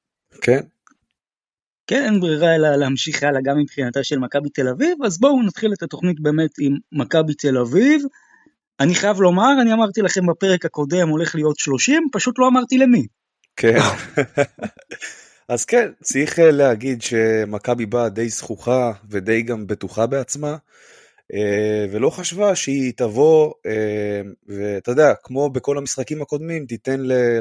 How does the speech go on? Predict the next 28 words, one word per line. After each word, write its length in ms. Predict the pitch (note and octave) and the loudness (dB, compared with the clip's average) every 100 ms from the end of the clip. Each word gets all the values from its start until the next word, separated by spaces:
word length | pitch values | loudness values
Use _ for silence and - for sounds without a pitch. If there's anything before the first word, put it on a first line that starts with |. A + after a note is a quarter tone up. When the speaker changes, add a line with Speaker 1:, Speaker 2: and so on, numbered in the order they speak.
| A2 | -2
Speaker 1:
ליריבה 380 | A2+ A2+ A2 B2 | -4 -4 -2 -2
שלה 300 | A#2+ A2+ G#2+ | -2 -4 -4
לפתוח 480 | A2 - B2+ A#2+ | -6 -4 0 0
חזק, 500 | - A#2 G2 A2 G#2+ - - _ _ _ _ - | -4 -8 -2 0 0 -4 -18 _ _ _ _ -6
אה, 140 | G#2+ G#2+ | -4 -2
להיקלע 520 | G#2+ A2 - A2 A#2+ | -4 -4 -2 -2 0
לפיגור 520 | A#2+ - G#2 A#2 A2+ | -2 -6 -6 -2 -2
מוקדם. 520 | A2+ F#2 G2 F#2+ F2+ F#2+ _ _ _ _ _ | -2 -4 -2 -2 -4 -12 _ _ _ _ _
אה, 440 | F#2+ G2 G2 G2 G2 | -4 -2 -2 -2 -4
מה 160 | G#2 C3 | -4 -4
שעבד 440 | C#3 A2+ G#2 A#2 A2 | 0 0 0 -2 -2
במשחקים 520 | G#2+ - G#2 A2 G#2+ | -6 -8 -10 -8 -8
האחרונים 520 | G2+ F#2+ G2+ G2+ F#2+ | -8 -6 -6 -6 -4
בבית 420 | F#2 G2 G2 F2+ | -4 -2 -4 -4
מול 180 | G2+ F#2+ | -6 -6
הקהל 500 | F2+ F#2+ F#2 E2+ E2 - | -4 -2 -2 -2 -6 -8
לא 200 | G#2 A2 | -2 0
יעבוד 460 | A2 G2 F#2+ F2 E2+ | 0 0 -2 -4 -6
במשחק 420 | F2+ - G2+ - | -8 -6 -6 -8
חוץ 300 | - G2 - | -8 -8 -6
כזה, 400 | G2 F2 F#2+ G#2+ | -8 -4 -4 -4
נגד 240 | A2 F#2 F#2+ | -6 -6 -8
קבוצה 400 | - G2 - F#2+ | -8 -8 -2 -2
כזאת. 440 | F2+ F2+ A2 - _ _ _ _ _ _ _ F#2+ | -2 0 -2 -2 _ _ _ _ _ _ _ -6
אה, 800 | G2 G2 F#2+ F#2+ F#2+ F#2+ F#2 F#2 | -2 0 -2 -2 -2 -4 -4 -6
ומכבי 440 | F#2+ G2+ - C#3 F3 | -8 -6 0 0 0
קיבלה 260 | D3+ C#3+ | -2 -2
פה 120 | C#3+ | -2